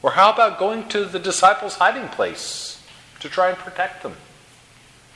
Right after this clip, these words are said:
Or why not to the home of his grief-stricken parents to reassure them that everything was going to be okay? All of these options seem logical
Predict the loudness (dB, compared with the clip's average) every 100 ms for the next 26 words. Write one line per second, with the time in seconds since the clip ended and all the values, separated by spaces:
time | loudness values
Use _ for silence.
0 | -20 -20 -20 _ _ _ _ -20 -20 -20
1 | -20 _ -20 -20 -16 -8 0 4 4 4
2 | 2 0 -2 0 0 0 0 0 -2 -2
3 | -4 -2 0 0 0 -2 -2 -6 0 2
4 | 2 0 -6 -6 -6 -10 -20 -20 -20 -20
5 | -20 -20 -20 -20 -20 _ -20 -20 -16 -8
6 | -2 2 2 2 0 -2 -4 -6 -16 -20
7 | -14 -4 -2 -2 -2 -4 -4 -6 -4 -4
8 | -2 0 -2 -4 -6 -6 -10 -20 -20 -20
9 | -20 -20 -20 _ -20 -20 -20 -20 -20 -20
10 | -20 -20 -20 -20 -20 -20 -20 -20 -20 _
11 | -20 -20 -20 -20 -20 -18 -4 0 2 2
12 | -2 4 4 4 -2 -8 -8 -6 -4 2
13 | 4 4 2 -6 -6